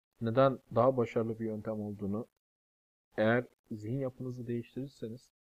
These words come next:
kazanma açısından eski sevgiliniz olmasa bile sizin kendinizin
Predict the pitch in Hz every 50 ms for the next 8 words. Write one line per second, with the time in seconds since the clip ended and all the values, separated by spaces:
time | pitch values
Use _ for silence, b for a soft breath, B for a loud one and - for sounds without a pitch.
0 | _ _ _ _ _ - 107 107 104 117 113 113 120 131 131 117 107 - - -
1 | - 98 98 95 98 - _ _ - - 120 113 113 104 110 113 113 117 117 113
2 | 123 117 120 123 117 107 107 - 101 92 95 95 95 - - - 117 110 107 -
3 | 113 107 104 110 110 110 110 120 123 113